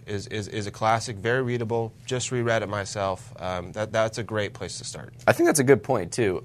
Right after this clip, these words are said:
Speaker 2: talking about investment books. Uh, you don't have to just read it once. Sometimes it's interesting to go back and, and read what you read five years ago. I think you'll look at things a lot different.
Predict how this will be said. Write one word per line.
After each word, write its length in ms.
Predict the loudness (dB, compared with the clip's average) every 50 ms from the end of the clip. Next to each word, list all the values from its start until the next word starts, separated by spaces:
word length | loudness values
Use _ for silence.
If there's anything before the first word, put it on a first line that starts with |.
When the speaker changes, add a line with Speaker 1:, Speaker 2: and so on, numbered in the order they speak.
| -4
Speaker 2:
talking 240 | 0 2 2 4 4
about 140 | 4 2 2
investment 400 | 2 0 -2 -2 -2 -4 -4 -4
books. 200 | -4 -4 -4 -6 -10 -18 -20 -20 -20 -20 -4 4 8
Uh, 300 | 8 10 10 10 6 4 -2 -8 -20 -20 -20 -20 -16 -8
you 140 | -2 2 2
don't 200 | 2 2 2 -2 -8 -10 -2
have 220 | 0 2 2 2
to 60 | 0
just 260 | 0 0 0 0 0 0
read 200 | 0 2 2 2
it 80 | 0
once. 300 | 0 0 2 2 2 0
Sometimes 300 | 0 2 4 4 4 4
it's 160 | 2 0 0
interesting 380 | 0 0 0 -2 -4 -6 -6 -6
to 100 | -6 -6
go 280 | -4 0 4 4 4 4
back 420 | 4 4 4 4 4 2 0 -6 -14 -20 -20 -10
and, 200 | -6 -4 -4 -2
and 280 | -2 -2 -2 -4 -2 0
read 140 | 2 2 4
what 140 | 2 2 0
you 100 | 0 2
read 220 | 2 2 0 0
five 320 | -2 0 2 2 2 2
years 180 | 2 0 0 0
ago. 140 | -2 -2 -2
I 40 | -2
think 140 | -4 -4
you'll 140 | -2 -2 -2
look 120 | -2 -2 -4
at 60 | -6
things 160 | -6 -6 -6
a 60 | -6
lot 300 | -4 -2 -2 -2 -2 -4
different. 320 | -6 -8 -8 -8 -10 -12